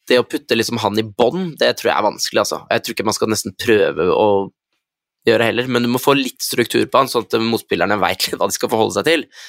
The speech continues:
Så jeg er vel, det er ikke sikkert han klarer å spille seg inn i det laget her, altså. Så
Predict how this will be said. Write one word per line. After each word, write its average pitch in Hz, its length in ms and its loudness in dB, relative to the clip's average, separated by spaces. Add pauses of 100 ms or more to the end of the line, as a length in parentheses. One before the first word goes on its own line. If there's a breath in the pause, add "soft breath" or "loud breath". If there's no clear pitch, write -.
(640 loud breath)
Så 120 300 0
jeg - 80 0
er 131 160 0
vel, 175 240 -2
det - 300 -6
er - 100 -4
ikke - 140 0
sikkert - 260 -2
han 196 80 -4
klarer 160 240 0
å - 20 -4
spille 156 300 -4
seg 131 160 0
inn 117 140 -2
i - 20 2
det 135 100 2
laget 107 280 2
her, 202 100 2
altså. 104 240 -2
Så 151 320 2